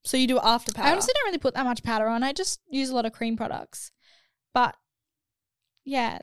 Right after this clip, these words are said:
Speaker 2: they are so, so
Speaker 1: Mm,
Speaker 2: stunning.
Speaker 1: I
Speaker 2: There's
Speaker 1: have
Speaker 2: so
Speaker 1: to
Speaker 2: many different
Speaker 1: agree.
Speaker 2: shades as well.
Speaker 1: I do love them.
Speaker 2: Uh, I was just checking it out on the
Speaker 1: Although,
Speaker 2: Instagram because
Speaker 1: I was a little unsure of the packaging because I went to, like,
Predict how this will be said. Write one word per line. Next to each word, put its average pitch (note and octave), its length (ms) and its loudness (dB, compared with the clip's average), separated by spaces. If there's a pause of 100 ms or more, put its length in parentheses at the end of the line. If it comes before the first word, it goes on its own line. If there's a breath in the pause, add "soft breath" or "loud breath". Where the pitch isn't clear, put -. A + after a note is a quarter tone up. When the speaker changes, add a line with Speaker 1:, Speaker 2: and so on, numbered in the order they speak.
Speaker 2:
they B3+ 360 0
are B3 520 2
so, B3+ 720 -2
so - 260 2
Speaker 1:
Mm, B3+ 60 0
Speaker 2:
stunning. A#3 300 2
Speaker 1:
I - 20 0
Speaker 2:
There's C4 140 2
Speaker 1:
have C#4 80 2
Speaker 2:
so C4+ 60 4
Speaker 1:
to - 40 4
Speaker 2:
many F4+ 100 4
different G#3+ 200 4
Speaker 1:
agree. G3 100 2
Speaker 2:
shades B3 300 4
as A#3 120 -4
well. G#3+ 320 0
Speaker 1:
I - 40 -4
do A#3+ 120 -6
love G#3+ 200 -4
them. G3+ 240 -10 (200)
Speaker 2:
Uh, A#3 240 -4
I A#3 60 -2
was A#3+ 140 -2
just - 320 -4 (480)
checking A3+ 280 -4
it A3+ 60 -2
out G#3+ 180 -6
on G#3+ 80 -6
the G#3 120 -4
Speaker 1:
Although, B3+ 200 6
Speaker 2:
Instagram A#3 440 6
because G#3+ 420 -8 (380)
Speaker 1:
I C#4 480 4
was C4+ 160 -2
a C#4 60 -4
little D#4+ 200 0
unsure G4 320 2
of D4+ 100 0
the C4 80 -6
packaging A3+ 540 -2
because A#3+ 220 -8
I B3+ 100 2
went C4+ 300 0
to, F#4+ 280 2
like, C#4+ 300 0